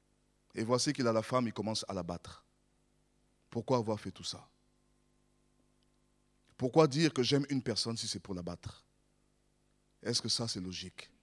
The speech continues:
Est-ce qu'on peut faire du mal à une personne qu'on aime ? Pourtant, bien aimé, lorsque nous voyons les statistiques de toutes les femmes qui meurent en France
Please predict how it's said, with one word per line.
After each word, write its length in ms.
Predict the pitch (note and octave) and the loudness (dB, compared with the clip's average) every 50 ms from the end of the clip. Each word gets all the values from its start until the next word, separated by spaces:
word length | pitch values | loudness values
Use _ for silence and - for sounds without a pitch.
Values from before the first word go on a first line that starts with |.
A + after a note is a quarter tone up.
| _ _ _ _ _ _ _ _ _ _ - | _ _ _ _ _ _ _ _ _ _ 2
Est-ce 180 | C3+ C#3+ - | 2 4 4
qu'on 120 | - C3+ A#2 | 2 2 2
peut 140 | - D3 | 2 2
faire 220 | C3+ - D3+ D3+ C3+ | 4 6 6 6 6
du 100 | A2+ B2 | 6 6
mal 400 | A#2+ B2 C3 C3+ C#3+ D3 D3 E3 - | 6 6 6 6 4 0 -4 -6 -6
à 100 | - G#2 | -4 -2
une 140 | A2 A#2 A2+ | 0 0 -2
personne 320 | - G#2 F2+ - A2 G2+ G2 | -2 -4 -4 -4 -4 -4 -6
qu'on 180 | - F2+ F2 | -8 -8 -10
aime ? 180 | F2+ F2 E2+ - - _ _ _ _ _ _ _ _ _ _ _ _ _ _ _ _ _ _ _ _ _ _ _ _ _ _ _ _ _ _ _ _ _ _ _ _ _ _ _ _ _ _ _ - | -10 -10 -12 -16 -20 _ _ _ _ _ _ _ _ _ _ _ _ _ _ _ _ _ _ _ _ _ _ _ _ _ _ _ _ _ _ _ _ _ _ _ _ _ _ _ _ _ _ _ -8
Pourtant, 300 | B2+ A#2 A#2 - C#3 C3+ | -6 -4 2 4 4 6
bien 180 | B2 C3+ C3 | 6 6 6
aimé, 200 | B2 A#2+ B2 B2+ | 6 6 6 6
lorsque 260 | B2+ C3 B2+ - - | 6 6 4 2 2
nous 140 | A#2+ A#2 A#2+ | 0 0 2
voyons 180 | G#2+ A#2 A#2+ A#2+ | 4 4 4 4
les 100 | A2+ A2 | 2 0
statistiques 680 | - - G2 - - F#2+ - - G#2+ G2 - - - - _ _ _ _ _ _ _ _ _ _ _ _ _ _ _ _ _ _ - | -2 -4 -8 -6 -6 -8 -6 -6 -8 -8 -8 -12 -16 -18 _ _ _ _ _ _ _ _ _ _ _ _ _ _ _ _ _ _ -2
de 80 | A2 A2+ | -2 0
toutes 220 | - D3 C#3+ - | 0 0 0 2
les 80 | B2 A#2 | 0 0
femmes 400 | - - B2 A#2+ G#2+ F#2 E2+ D#2 - _ | 2 2 2 2 2 0 -4 -10 -12 _
qui 120 | - A2+ | -6 0
meurent 320 | G#2 A2 B2+ C3 B2+ B2 - | 2 6 6 6 6 4 2
en 80 | - G#2 | -4 -6
France 640 | G2+ - - G#2 G2 - - - - - - - | -6 -4 -4 -2 -2 0 0 0 -2 -2 -6 -10